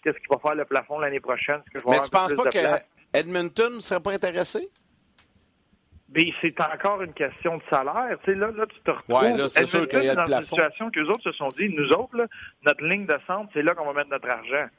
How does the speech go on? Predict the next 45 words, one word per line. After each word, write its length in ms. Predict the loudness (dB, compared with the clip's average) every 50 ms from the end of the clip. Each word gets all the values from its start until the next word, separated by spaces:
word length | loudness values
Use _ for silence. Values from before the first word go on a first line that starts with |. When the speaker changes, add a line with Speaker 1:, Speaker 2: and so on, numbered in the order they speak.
| _ _ _ _ _ _ _ _ 2
Speaker 1:
Et 20 | 2
là, 80 | 2
tu 100 | 2 0
peux 80 | -4 -2
pas 140 | 0 0 0
avoir, 340 | 0 0 0 0 0 -2 -2 -2 0
euh, 320 | 0 0 2 0 0 -2 -2 -2
McDavid, 560 | -2 -2 -2 0 -2 0 0 0 -2 -2 -2 -2 -2
Draisaitl, 480 | -2 0 2 2 2 4 4 4 2
Speaker 2:
Ouais, 140 | 2 0 -2 -4
ça, 180 | -6 -4 -4
Speaker 1:
puis, 40 | 0 2
Speaker 2:
c'est 60 | 2
Speaker 1:
euh, 40 | 2
Speaker 2:
certain. 420 | 2 2 0 0 0 -2 -4 -4 -6 -10 _ _
Speaker 1:
puis 140 | -4 0 0
après 240 | 0 0 0 -4 -2 -2
ça, 100 | -4 -4
tu 100 | -4 _
te 80 | -2 -2
ramasses 300 | -2 0 -2 -4 -4 -4 -2
avec, 240 | -2 -4 -4 -4 -4 -2
tu 200 | -2 -2 0 2
vas 100 | 2 2 2
chercher 240 | 2 -2 -2 -2 -2
une 80 | -2
équipe 180 | -2 -2 -2 -2
au 80 | -2
tournoi 240 | -2 -2 0 0 0 0 0
de 100 | -2 -4
Québec, 420 | 0 2 2 2 4 2 0 -2 -4
puis 80 | -10 -12
il 40 |
faut 100 | -10 -10
que 80 | -8 -6
tu 60 | -2 0
remplisses 340 | 2 2 2 0 -2 -2
ça 80 | 0 0
autour 240 | 0 2 2 0 2
de 180 | 4 4 2
ton 100 | 2 0
Speaker 2:
<laughs> 60 | 0 -2
Speaker 1:
équipe. 180 | 0 2 2 2 4 4
Tu 120 | 2 4
sais, 640 | 4 2 2 2 2 0 0 -2 -4 -2 0 -2